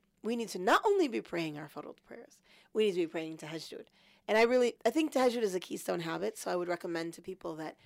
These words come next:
even if you're struggling with your five daily prayers, go ahead and start intending for tahajjud. It is going to just pull everything into shape, and you'll really find yourself doing much better in those five prayers as well.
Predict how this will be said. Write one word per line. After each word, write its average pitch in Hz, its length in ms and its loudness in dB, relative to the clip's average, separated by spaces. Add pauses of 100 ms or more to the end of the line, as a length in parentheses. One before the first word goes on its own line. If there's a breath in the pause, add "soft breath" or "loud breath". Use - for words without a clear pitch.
(300 soft breath)
even 277 240 2
if 240 120 -2
you're 196 100 2
struggling 180 680 0
with 165 180 -6
your 170 100 -6
five 165 280 -6
daily 165 240 -4
prayers, 170 400 -8 (400 soft breath)
go 208 160 8
ahead 196 180 2
and 170 100 -6
start - 180 -4
intending 165 560 -8
for - 140 -16
tahajjud. 170 440 -12 (420 soft breath)
It 214 100 8
is 185 140 4
going 180 200 -2
to 160 260 -6 (680)
just 180 240 -6
pull 214 220 2
everything 165 340 0
into 151 200 -10
shape, 143 340 -4
and 160 100 -8
you'll 160 140 -6
really 156 240 -6
find 156 280 -12
yourself - 460 -12 (580 soft breath)
doing 180 160 0
much - 240 -4
better 175 460 2
in 175 100 -6
those 165 200 -8
five 156 280 -10
prayers - 280 -18
as - 160 -18
well. - 240 -16